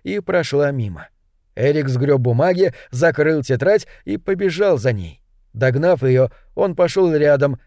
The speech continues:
по-прежнему уставившись на неё в замешательстве. Женщина взглянула на него, покраснела и отвернулась. «Уходите, или я позову полицейского». «Пожалуйста, мне нужно поговорить с вами».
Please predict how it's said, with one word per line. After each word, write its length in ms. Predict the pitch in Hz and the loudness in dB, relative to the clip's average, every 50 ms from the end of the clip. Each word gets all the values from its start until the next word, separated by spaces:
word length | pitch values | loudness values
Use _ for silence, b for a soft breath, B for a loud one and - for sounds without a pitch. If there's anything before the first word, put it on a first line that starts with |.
| _ _ | _ _
по-прежнему 720 | - 123 110 - 120 131 156 180 180 165 147 170 170 165 160 | -6 -6 -4 -2 0 0 0 0 0 -2 -2 -2 -2 -2 -2
уставившись 760 | 156 135 - - 175 175 175 170 160 127 - - 151 143 - | -2 -2 0 2 2 2 4 2 -2 -4 -4 -6 -6 -6 -6
на 60 | 147 143 | -4 -2
неё 280 | 139 135 139 156 165 | -2 0 2 2 2
в 80 | 151 135 | 2 0
замешательстве. 920 | 127 147 147 147 139 113 - 117 101 - 104 101 - - - 87 - - _ _ _ _ _ _ _ _ _ | -2 -2 -2 -4 -4 -4 -4 -4 -4 -6 -8 -12 -12 -14 -16 -18 -18 -18 _ _ _ _ _ _ _ _ _
Женщина 600 | - 107 107 139 147 147 143 123 - 143 143 147 147 | -8 -4 -2 0 0 0 -2 -4 -4 -2 -2 0 0
взглянула 580 | 135 135 139 147 147 151 165 190 202 202 180 | 0 0 0 0 0 0 2 2 2 2 2
на 100 | 170 160 | 2 0
него, 340 | 151 147 139 131 139 143 127 B B B _ | 0 0 0 2 2 0 0 B B B _
покраснела 760 | - 165 151 123 151 147 147 127 - 151 160 185 202 190 180 | -2 -2 0 0 0 0 0 0 -2 -4 -2 0 2 2 2
и 60 | 175 | 4
отвернулась. 720 | 170 165 143 151 165 156 156 147 135 123 120 113 - - - _ _ _ _ _ _ _ | 2 2 2 2 0 -2 0 -2 -2 -2 -4 -4 -8 -12 -20 _ _ _ _ _ _ _
«Уходите, 720 | - - 135 - 160 156 143 127 185 233 - - - 120 - _ _ _ _ | -8 -8 -6 -2 -2 -2 -2 -2 -4 -8 -8 -10 -12 -14 -14 _ _ _ _
или 200 | - 151 147 147 | -4 -2 0 0
я 220 | 143 135 143 151 | 0 0 0 0
позову 360 | 151 - 165 143 170 175 196 202 | 0 0 0 0 2 2 2 2
полицейского». 840 | - 208 208 226 226 - - 277 240 - - - 139 139 131 117 - _ _ _ _ _ _ _ _ _ _ | 2 0 0 -2 -2 -4 -4 -4 -4 -4 -4 -2 0 0 -2 -2 -6 _ _ _ _ _ _ _ _ _ _
«Пожалуйста, 800 | - - 170 165 208 214 214 208 185 175 151 - - - 151 143 | -8 -6 -4 0 0 2 4 2 2 0 -2 -4 -4 -2 -2 0
мне 180 | 143 175 196 | 0 0 0
нужно 360 | 190 202 208 185 170 208 214 202 | 0 0 0 -2 -2 -2 -2 0
поговорить 640 | - 208 202 202 214 214 226 226 220 220 202 165 - | 0 0 0 0 2 2 2 0 0 -2 -6 -10 -8
с 60 | - | -2
вами». 420 | 180 180 175 165 147 131 113 92 | 0 2 2 2 0 -2 -4 -6